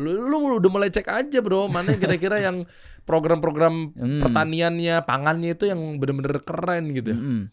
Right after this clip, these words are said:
Speaker 2: Iya, kayak misalnya contohnya kalau di Indonesia isu yang pangan yang suka gua cecer itu isu diversifikasi pangan.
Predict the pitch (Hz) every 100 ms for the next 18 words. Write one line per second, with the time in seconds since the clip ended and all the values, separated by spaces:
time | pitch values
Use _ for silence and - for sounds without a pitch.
0 | _ 147 170 160 147 165 196 151 139 156
1 | 180 143 131 127 123 123 127 120 127 123
2 | 123 156 160 127 135 120 120 120 - -
3 | 120 120 120 117 120 117 - - - -
4 | - 117 113 110 156 160 185 185 - 120
5 | - 120 113 113 110 113 110 107 104 -
6 | 110 107 101